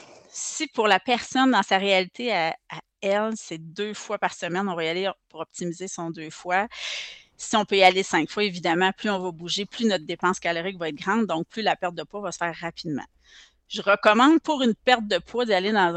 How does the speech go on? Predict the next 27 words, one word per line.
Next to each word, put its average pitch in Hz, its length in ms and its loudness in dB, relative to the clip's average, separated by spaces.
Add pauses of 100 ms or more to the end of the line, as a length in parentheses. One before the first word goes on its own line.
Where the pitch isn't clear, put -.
au 185 60 -2
moins 208 400 2
un 170 80 -2
trois 185 600 -4
heures 185 220 2
minimum 185 1000 -2
d'activité 170 580 -6
physique 185 400 -12
par - 160 -4
semaine, 180 500 -4
là, 156 180 -4
tu - 80 -18
sais, 170 80 -14
si - 100 -12
on 165 140 -8
veut 165 100 -10
être 165 160 -8
capable 175 380 -4
d'aller 160 240 -4
atteindre 175 400 -2
une 151 200 -8 (100)
certaine - 440 -8
perte 175 240 -6
de 156 100 -8
poids, 185 440 -6 (440)
euh, 147 60 -16 (520)
raisonnable. 190 440 2